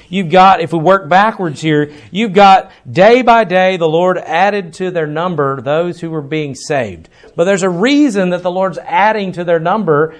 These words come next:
day by day. One, the Holy Spirit's moving in great power, which is, I mean, that's, that's kind of the, the given. That's the catalyst for any church movement and any church growth is the power of the Holy Spirit, not us. But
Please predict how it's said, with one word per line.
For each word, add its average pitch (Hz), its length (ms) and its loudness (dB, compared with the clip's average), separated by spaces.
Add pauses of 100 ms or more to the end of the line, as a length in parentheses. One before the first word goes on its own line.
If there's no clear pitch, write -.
(120)
day 180 200 0
by 170 200 2
day. 151 400 -2 (240)
One, 220 280 4
the 170 100 0
Holy 180 200 -2
Spirit's 185 360 -8
moving 165 340 -4
in 131 120 -4
great 156 260 2
power, 127 400 0
which 117 200 -10
is, 123 280 -12 (320)
I 131 40 -12
mean, 120 160 -6
that's, 139 360 -10 (220)
that's 147 220 -10
kind 151 200 -4
of 127 100 -6
the, 113 220 -6 (260)
the 135 60 -10
given. 143 420 -2
That's 151 200 -4
the 151 80 -10
catalyst 156 680 0
for 135 380 -2
any 170 320 -2
church - 440 -8
movement 135 360 -6
and 123 120 -10
any 147 160 -10
church - 280 -14
growth 127 400 -6 (280)
is 120 100 -18
the 123 100 -14
power 143 280 -2
of 127 80 -6
the 117 80 -6
Holy 113 180 -6
Spirit, 131 560 -8 (400)
not 123 240 -4
us. 131 400 0
But 135 500 2